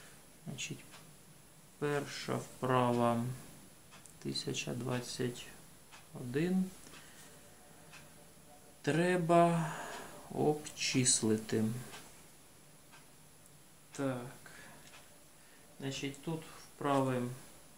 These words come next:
значить, досить прості. <clears throat> На знання просто правила, що,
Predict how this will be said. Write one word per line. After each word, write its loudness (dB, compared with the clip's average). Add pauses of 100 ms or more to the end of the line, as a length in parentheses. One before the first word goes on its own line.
(1200)
значить, -2
досить 4
прості. 2 (1300)
<clears throat> 0 (340)
На 8
знання 6 (600)
просто 0
правила, 6 (1800)
що, 4